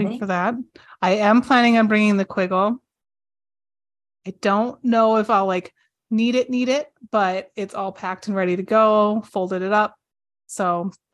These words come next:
Speaker 2: I'm bringing the manual just in case it's hard to unfold.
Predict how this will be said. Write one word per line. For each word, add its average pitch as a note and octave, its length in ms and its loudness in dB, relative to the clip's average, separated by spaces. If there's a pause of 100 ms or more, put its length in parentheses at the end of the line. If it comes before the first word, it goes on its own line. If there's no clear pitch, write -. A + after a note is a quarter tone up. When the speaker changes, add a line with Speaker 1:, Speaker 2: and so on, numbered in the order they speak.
(140)
Speaker 2:
I'm G3+ 140 0
bringing A3 380 2
the A3+ 80 4
manual G#3+ 480 2
just G3+ 240 -4
in G#3+ 80 -2
case F#3+ 320 -8
it's A3+ 140 -6
hard G3+ 240 2
to - 180 -6
unfold. G3 540 -4